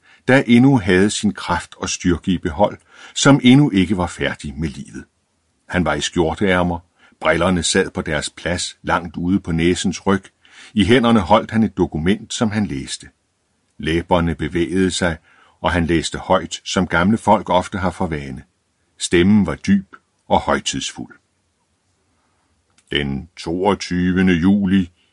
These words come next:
i det herrens år, sytten hundrede og treogtres, har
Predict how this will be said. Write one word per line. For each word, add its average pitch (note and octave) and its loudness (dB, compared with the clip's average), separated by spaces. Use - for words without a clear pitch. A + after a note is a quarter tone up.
i E2+ -4
det F#2 4
herrens D#2+ 0
år, F#2+ -2
sytten - -6
hundrede E2 -2
og D2 -10
treogtres, - -6
har E2 0